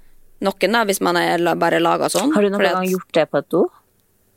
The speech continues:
Speaker 1: Nei, jeg kan ikke huske å ha gjort akkurat det, men å, så er det jo det som jeg tror kanskje han egentlig mener da, er å liksom stille seg opp sånn som en gutt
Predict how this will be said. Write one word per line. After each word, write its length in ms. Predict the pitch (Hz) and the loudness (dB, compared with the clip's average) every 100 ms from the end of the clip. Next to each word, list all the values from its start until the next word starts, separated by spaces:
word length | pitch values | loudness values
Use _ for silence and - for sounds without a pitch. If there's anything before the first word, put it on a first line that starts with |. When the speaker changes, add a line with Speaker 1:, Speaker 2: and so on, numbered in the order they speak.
| _ _ _ _ _ _ _ _ _ - - - - - | _ _ _ _ _ _ _ _ _ -20 -20 -20 -10 -6
Speaker 1:
Nei, 220 | - 160 | -2 -2
jeg 80 | - | 0
kan 160 | 277 | 2
ikke 160 | 262 262 | 4 2
huske 240 | 320 - | 2 0
å 60 | 302 | 0
ha 80 | 277 | 0
gjort 100 | - 285 | -2 -8
akkurat 720 | - _ _ - 220 208 208 - | -8 _ _ -2 0 0 -2 -2
det, 140 | 202 233 | 0 0
men 140 | 262 254 | 0 2
å, 60 | 254 247 247 247 247 254 - _ _ _ _ - - | 2 2 0 -2 -2 -4 -8 _ _ _ _ -10 -4
så 220 | - 277 | 2 2
er 140 | 285 208 | 4 2
det 60 | |
jo 140 | 202 208 208 - | 4 4 2 0
det 220 | - 226 214 214 | 0 2 2 2
som 100 | 208 | 2
jeg 140 | 202 - | 0 2
tror 160 | 202 - | 0 2
kanskje 360 | 214 208 180 | -2 0 0
han 60 | 170 | 0
egentlig 260 | 185 175 175 | -2 0 0
mener 260 | 180 180 160 | 0 0 0
da, 120 | 247 | 0
er 240 | 240 233 196 | 0 0 0
å 80 | 180 | 0
liksom 240 | 190 180 185 | -2 0 0
stille 320 | - 190 185 | 0 0 0
seg 140 | 185 | 0
opp 80 | 170 | -2
sånn 140 | 180 175 | -4 -2
som 100 | 170 | -2
en 120 | 156 | 0
gutt 180 | 160 - | -2 -4